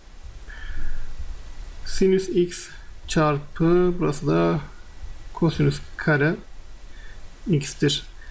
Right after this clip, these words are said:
Şu ifadeyi kosinüs x ile her iki çarparsam eğer, kosinüs x'in karesi çarpı x çarpı sinüs x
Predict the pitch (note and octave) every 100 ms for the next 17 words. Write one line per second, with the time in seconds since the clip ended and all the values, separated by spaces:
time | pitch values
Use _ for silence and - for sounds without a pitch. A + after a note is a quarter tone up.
0 | - - - G3 - - - F#3 F3 D#3+
1 | F3 - F3 E3+ E3 - - E3+ - D#3+
2 | D#3+ D3 - - D#3+ D#3+ D#3 D3 C3+ D#3
3 | - - - - - - - - - -
4 | - - - - - - - F3+ E3+ D3
5 | C#3+ D#3 C#3+ - C#3+ C3+ - - - E3+
6 | D#3 C3+ - D#3 E3+ G#3 - - - -
7 | - A3+ - C3+ - C3 E3 G3 - -
8 | - - - - C3+ C3 D3+ - E3+ F3+
9 | F#3 F#3+ F#3+ -